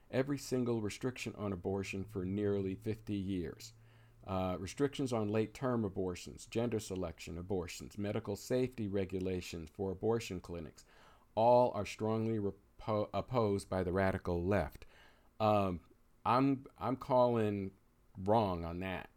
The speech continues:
Um, the, the facts are out there. You can search them for yourselves. Uh, the Democratic Party has championed reasonable restrictions, uh, in the past.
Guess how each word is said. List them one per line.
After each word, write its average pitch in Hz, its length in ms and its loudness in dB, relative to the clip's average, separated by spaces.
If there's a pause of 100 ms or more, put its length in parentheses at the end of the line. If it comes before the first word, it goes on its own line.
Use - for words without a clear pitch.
(140)
Um, 87 520 -8
the, 92 220 -8
the 87 120 -8
facts 127 360 0
are 92 80 0
out 107 260 0
there. 104 120 -2
You 107 160 0
can 90 160 -6
search 110 340 -2
them 104 100 -4
for 101 240 -2
yourselves. 92 600 -4 (520)
Uh, 90 420 2
the 95 100 0
Democratic 120 680 6
Party 113 460 8 (280)
has 101 340 2
championed 110 800 4 (460)
reasonable 110 580 4
restrictions, 98 840 -4 (340)
uh, 90 280 -2
in 98 160 0
the 95 80 -2
past. 95 480 -6